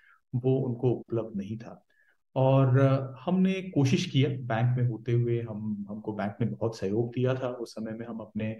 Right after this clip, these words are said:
अ, कार्य, अ, वो उस तरीके से करते थे कि हम, अ, कुछ हमारे पास भी ऐसी, अ, आज़ादी थी कि हम अपने कुछ नए products लेके आ सकते थे।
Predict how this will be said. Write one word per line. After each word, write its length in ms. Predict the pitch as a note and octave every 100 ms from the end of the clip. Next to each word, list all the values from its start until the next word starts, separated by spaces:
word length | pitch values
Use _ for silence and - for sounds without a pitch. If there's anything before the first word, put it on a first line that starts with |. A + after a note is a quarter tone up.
| - - _ -
अ, 380 | A2 A2 A2 -
कार्य, 280 | A#2 A2 A#2
अ, 600 | A#2 - - A#2 A2 -
वो 140 | - A2+
उस 220 | A#2+ -
तरीके 300 | A#2 A#2 C3+
से 140 | B2+
करते 340 | B2 A2+ - A#2+
थे 240 | - B2
कि 140 | B2+ A#2
हम, 200 | A#2+ A#2+ - _ _ _
अ, 60 | A#2+ A#2+ A#2+ B2 B2 -
कुछ 200 | D3+ C3+
हमारे 280 | B2+ B2 B2+
पास 280 | C3 C3 B2
भी 200 | B2+ A#2+
ऐसी, 560 | A2+ - B2+ B2 B2 B2 _ _ _
अ, 40 | A2+ G#2 A2+ A2+ A2+ A2+ A2 A#2 -
आज़ादी 400 | A#2+ A#2 A2+ A#2
थी 320 | - C#3 -
कि 120 | -
हम 80 | A2+
अपने 460 | A2 - A#2 A2+ A#2+ -
कुछ 220 | A2+ -
नए 180 | A2 A2
products 600 | A2+ A2+ B2+ B2 - - A#2
लेके 220 | A#2 B2
आ 120 | A2+
सकते 340 | A#2 G2 -
थे। 140 | G2+